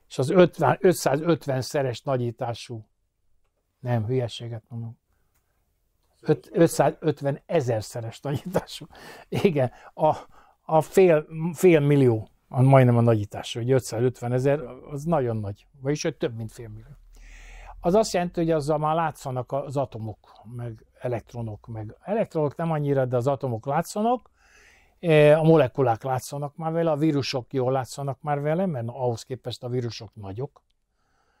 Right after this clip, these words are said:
már, tehát ez, ez arra jó.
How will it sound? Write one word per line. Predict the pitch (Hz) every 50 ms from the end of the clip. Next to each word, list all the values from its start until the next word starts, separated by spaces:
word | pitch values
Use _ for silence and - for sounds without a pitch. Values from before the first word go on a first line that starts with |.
| _ _ _ _ _ _
már, | _ 127 120 120 127 151 180 196 - - _ _ _ _
tehát | - 135 127 - -
ez, | 170 160 151
ez | 156 170 160 143
arra | 175 156 147 135 123 135
jó. | 139 135 131 123 113 101 -